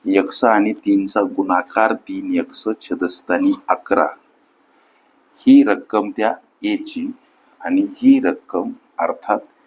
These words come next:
या बीची, या दोघांमध्ये वाटलेली रक्कम आहे तीन हजार आठशे पन्नास.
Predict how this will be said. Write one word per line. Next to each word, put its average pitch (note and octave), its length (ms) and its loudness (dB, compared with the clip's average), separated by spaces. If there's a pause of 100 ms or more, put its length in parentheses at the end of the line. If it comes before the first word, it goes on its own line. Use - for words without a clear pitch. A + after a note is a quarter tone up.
(520)
या A2+ 160 0
बीची, A#2 460 -6 (680)
या F2+ 140 2 (100)
दोघांमध्ये A2 840 0 (2000)
वाटलेली G#2+ 720 0
रक्कम - 380 -6
आहे F2+ 260 -12
तीन G#2+ 400 -10
हजार E2+ 320 0 (100)
आठशे E2 340 -2 (120)
पन्नास. E2 580 -4